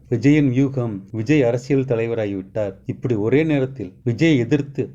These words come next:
அரசியல் செய்யவும் பணம் சம்பாதிக்கவும் அவர்களுக்கு தவக தலைவர் விஜய் தேவைப்படுகிறார். இதிலிருந்து ஒன்று தெரிகிறது, தலைவர் விஜய் பற்றிய செய்திகள் போட்டால்தான் சேனலுக்கு வியாபாரம் ஆகிறது.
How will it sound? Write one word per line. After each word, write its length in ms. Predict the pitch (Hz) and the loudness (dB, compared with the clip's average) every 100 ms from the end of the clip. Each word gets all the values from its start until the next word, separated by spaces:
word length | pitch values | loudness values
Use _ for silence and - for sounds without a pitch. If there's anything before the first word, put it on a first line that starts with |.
| - | -8
அரசியல் 440 | 110 - 147 135 | -6 0 0 2
செய்யவும் 400 | 135 131 135 156 - | 4 2 2 -4 -2
பணம் 300 | 120 143 139 | 2 2 2
சம்பாதிக்கவும் 640 | 120 120 123 123 127 143 143 - | 0 0 -2 -2 -4 -4 -6 -2
அவர்களுக்கு 580 | 117 120 120 - 104 95 - | 0 2 2 0 -6 -8 -6
தவக 440 | - 127 139 135 120 | 0 2 2 0 -2
தலைவர் 380 | 117 107 107 107 | -2 -4 -4 -4
விஜய் 260 | 107 131 | 0 0
தேவைப்படுகிறார். 600 | 120 110 98 95 90 85 _ | 0 -4 -6 -6 -8 -10 _
இதிலிருந்து 480 | 120 127 143 139 151 | -4 2 2 2 0
ஒன்று 220 | 131 120 | 0 -2
தெரிகிறது, 500 | 113 113 113 113 - - _ | -4 -6 -4 -6 -8 -14 _
தலைவர் 380 | - 107 113 107 | -2 0 0 0
விஜய் 320 | 107 107 147 | -2 -2 0
பற்றிய 320 | 147 139 120 - | 0 -4 -6 -6
செய்திகள் 460 | 120 120 123 101 | -6 -4 -4 -4
போட்டால்தான் 540 | 123 120 123 120 135 135 | -4 -2 -2 0 -2 -2
சேனலுக்கு 460 | 120 123 117 110 | -2 -2 -4 -4
வியாபாரம் 440 | 101 107 123 117 104 | -2 0 0 0 -4
ஆகிறது. 400 | 101 98 101 | -4 -6 -6